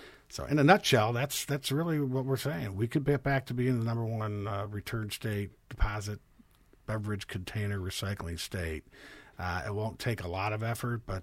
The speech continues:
uh, we gotta do the right thing. And, and again, it starts with the consumer, and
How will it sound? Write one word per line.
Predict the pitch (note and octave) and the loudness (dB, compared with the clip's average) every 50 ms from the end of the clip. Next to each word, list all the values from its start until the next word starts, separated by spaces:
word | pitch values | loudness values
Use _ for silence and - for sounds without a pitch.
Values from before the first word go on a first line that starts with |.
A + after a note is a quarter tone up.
| - _ | -6 _
uh, | - F#2+ F#2 F#2+ | -6 -4 -4 -4
we | F#2 F#2+ | -4 -4
gotta | G2 G#2 F#2+ F#2 | -4 -4 -4 -4
do | E2 F#2 F2+ | -4 -4 -4
the | D#2+ | -4
right | E2+ F2 D#2+ D#2+ D#2 | -4 -4 -4 -6 -6
thing. | - - G2 F#2+ F2 E2+ D#2+ | -6 -6 -6 -4 -4 -4 -4
And, | D#2+ E2+ D#2 D#2+ | -6 -6 -8 -8
and | - F2+ F2 | -8 -6 -6
again, | F#2 F#2 F#2+ F2+ | -4 -4 -6 -6
it | - | -6
starts | - - - F#2 F#2 F#2+ - | -6 -4 -4 -4 -4 -4 -6
with | A2 G2 | -6 -6
the | G#2 | -6
consumer, | - - G2+ - - G2 F#2+ F#2+ F#2 F2 F2 F2 - - - - - - - - - | -8 -6 -6 -4 -4 -4 -4 -4 -4 -4 -6 -6 -8 -12 -18 -18 -18 -20 -20 -16 -10
and | - F2 F2+ F2+ F2 E2+ D#2+ E2 E2 E2 D#2 | -6 -4 -2 0 0 0 0 0 -4 -6 -8